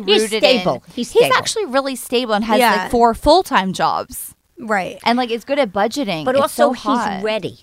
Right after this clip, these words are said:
Speaker 1: That's why you got to, after fifty hours, he's able to say, "I
Speaker 3: Fifty hours.
Speaker 1: love you." No,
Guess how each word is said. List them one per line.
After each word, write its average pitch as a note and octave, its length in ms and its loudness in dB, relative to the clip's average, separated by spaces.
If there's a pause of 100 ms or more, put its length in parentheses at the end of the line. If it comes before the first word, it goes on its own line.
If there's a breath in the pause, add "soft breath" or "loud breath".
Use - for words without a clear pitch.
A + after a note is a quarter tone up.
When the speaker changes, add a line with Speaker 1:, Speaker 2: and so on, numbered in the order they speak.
(140)
Speaker 1:
That's G3 280 -6
why G#3+ 180 -4
you G3+ 380 -8
got A#3+ 360 -4
to, - 180 -8 (260)
after G3+ 300 -8
fifty G3+ 560 -10
hours, G#3+ 480 -2
he's F#3 200 -14
able F3+ 240 -8
to F#3 120 -14
say, F3 200 -6
"I - 40 -4
Speaker 3:
Fifty G#3 140 -4
hours. G#3+ 60 -4
Speaker 1:
love A3 220 0
you." A3+ 220 -2
No, D4 260 -4